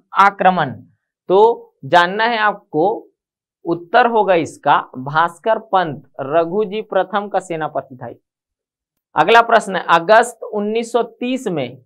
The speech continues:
इस राज्य में किस स्थान पर जंगल सत्याग्रह हुए? जब जंगल सत्याग्रह की बात होती है,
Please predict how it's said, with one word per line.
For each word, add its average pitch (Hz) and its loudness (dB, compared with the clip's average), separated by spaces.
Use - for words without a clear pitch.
इस 240 -6
राज्य 220 2
में 226 -6
किस 247 -6
स्थान 220 -6
पर 220 -4
जंगल 196 -4
सत्याग्रह 165 -2
हुए? 139 -2
जब 156 -2
जंगल 180 -2
सत्याग्रह 233 2
की 226 -12
बात 185 6
होती 147 -6
है, 127 -10